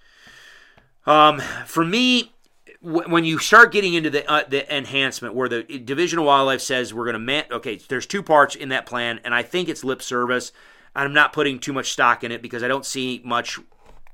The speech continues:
traction this way anyway. So there's a portion in there that says that they're gonna be, you know, enhancing, you know, elk po-, elk, deer, and moose populations, doing habitat and, you know, enhancement and working to en-, enhance the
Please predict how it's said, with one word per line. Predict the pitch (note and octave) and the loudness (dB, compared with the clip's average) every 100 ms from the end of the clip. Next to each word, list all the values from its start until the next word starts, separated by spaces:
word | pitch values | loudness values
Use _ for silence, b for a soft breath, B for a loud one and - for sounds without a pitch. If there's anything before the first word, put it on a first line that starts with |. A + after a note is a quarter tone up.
| - | -14
traction | - C3+ A#2+ - A#2 G#2+ _ | 0 2 2 -2 -12 -14 _
this | A#2 A2 | -10 -8
way | A2+ A2 | -6 -6
anyway. | G#2+ - | -8 -12
So | - C3 A#2 B B B - | -8 -6 -8 B B B -2
there's | D#3+ | -2
a | |
portion | C#3+ A3 G#3+ F#3+ | 6 8 8 2
in | E3 | -2
there | D3+ | 0
that | C#3+ | 0
says | C3+ D3 C#3 B2+ - _ _ _ _ _ _ _ _ | 0 2 2 0 -6 _ _ _ _ _ _ _ _
that | C3+ C#3 | -2 0
they're | A#2+ C#3+ | 2 2
gonna | D3 | 2
be, | C3+ B2+ A#2+ b b b | 0 -4 -6 b b b
you | |
know, | C3+ A2+ - | -4 -4 -6
enhancing, | D3+ B2+ D#3+ D#3+ - C#3 A#2+ G#2+ _ _ _ _ | -10 -4 -2 -2 -2 -8 -8 -16 _ _ _ _
you | C3 | -8
know, | A#2+ | -8
elk | A#2 C3 - | -2 -4 -2
po-, | B2+ - | -2 0
elk, | C#3 B2 | -2 -2
deer, | B2+ B2+ B2 - | -4 -2 -2 -4
and | B2+ A#2 | -12 -10
moose | A#2+ | -10
populations, | - B2 A#2 A2+ A2+ A2 A2+ | -4 -4 -4 -4 -6 -8 -6
doing | C#3 C3 | -4 -4
habitat | B2 D3 C3 B2+ B2 | 2 2 2 -2 -4
and, | A#2+ B2+ | -6 -10
you | |
know, | A#2+ | -8
enhancement | G#2+ D3+ D3 - C3 A#2+ | -4 -2 -2 -4 -10 -6
and | |
working | C3 C#3+ C#3 B2+ | 0 0 0 -6
to | B2 | -6
en-, | B2+ B2 | -8 -12
enhance | B2 A2 C#3+ C#3 | -14 -4 -4 -4
the | - | -10